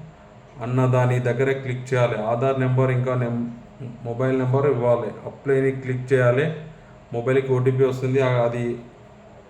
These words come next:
ఇక్కడ ఎంటర్ చేసి కొనసాగించాలి. వివరాలు రిజిస్ట్రేషన్లో పూర్తించాలి. అవసరమైన పత్రాలను జత చేయాలి. పూర్తయిన తర్వాత సబ్మిట్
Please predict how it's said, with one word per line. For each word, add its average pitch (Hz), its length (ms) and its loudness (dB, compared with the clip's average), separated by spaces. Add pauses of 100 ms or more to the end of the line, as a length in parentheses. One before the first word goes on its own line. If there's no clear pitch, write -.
ఇక్కడ 127 220 -2
ఎంటర్ 131 380 4
చేసి 135 220 2
కొనసాగించాలి. 127 880 2 (160)
వివరాలు 131 420 2
రిజిస్ట్రేషన్లో 127 680 0
పూర్తించాలి. 123 800 0 (420)
అవసరమైన 131 500 -2
పత్రాలను 127 580 0
జత 123 160 0 (140)
చేయాలి. 117 260 0
పూర్తయిన 127 540 -2
తర్వాత 123 340 -2
సబ్మిట్ 131 500 -2